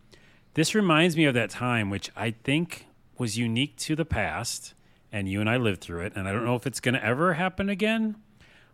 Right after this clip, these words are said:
but when you would play a game back in the olden days, kids, uh, like this, Caverns of Mars, you would be excited if you had the best system to play it on,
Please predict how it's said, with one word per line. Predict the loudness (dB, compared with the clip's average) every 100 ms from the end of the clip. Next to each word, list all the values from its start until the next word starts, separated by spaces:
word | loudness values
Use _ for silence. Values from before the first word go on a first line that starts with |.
| _ -4
but | 0 0 -2 -10 _ _ _
when | -2 2 2 2
you | 0 2
would | 2 4
play | 4 4
a |
game | 4 2 2 0 -2 -4 -8 _ _ _ 0
back | 2 2
in | -2
the | 0
olden | 0 0 -2 -6
days, | -10 -12 -10
kids, | -6 -6 -6 -10 -14 _ _ -20 _ _ -2
uh, | 2 2 2 -2 -8 -4
like | 2 2 2
this, | 0 0 -2 -2
Caverns | 0 0 -2
of | -4
Mars, | -4 -6 -8 -12 _ _ _ -14
you | -4 0 0
would | 2
be | 2 4
excited | 2 0 0 2 4 2
if | 0
you | 0
had | 2 2 0
the |
best | -2 0 0 0 -4 -12 -20 -10
system | -4 -2 -2 -2 -2 -2
to | -8
play | -6 -2 2 2
it |
on, | 2 2 0 -4